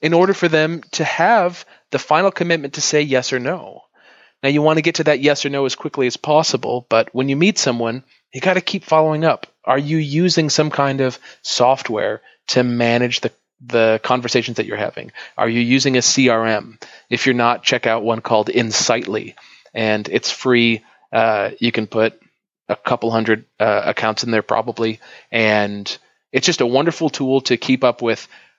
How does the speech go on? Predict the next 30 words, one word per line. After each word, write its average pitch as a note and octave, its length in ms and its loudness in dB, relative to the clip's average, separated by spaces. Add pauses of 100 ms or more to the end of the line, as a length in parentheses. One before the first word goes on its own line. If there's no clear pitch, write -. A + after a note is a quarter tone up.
(320)
who G3 180 0
you're F3 120 2
talking C#3 380 0
to, B2 300 0
when C3 240 2
they E3 120 2
said C#3+ 160 0
to C3+ 160 0
reach C3+ 260 0
back A#2+ 240 0
out A2+ 220 2
to A#2 100 -10
them, A2 400 -4 (240)
how C#3 200 0
big C3+ 260 2
is C3 80 0
the C3 80 -2
potential B2+ 440 -2
deal A#2 320 -4
size, G#2 680 0 (200)
what's B2+ 180 -4
their C3+ 100 2
contact A2+ 480 -4
information, A#2+ 600 -10 (120)
all D3 200 4
of C3+ 100 0
that. A#2 300 2 (400)
And C3+ 160 -2
then E3+ 340 2
when C3 320 -6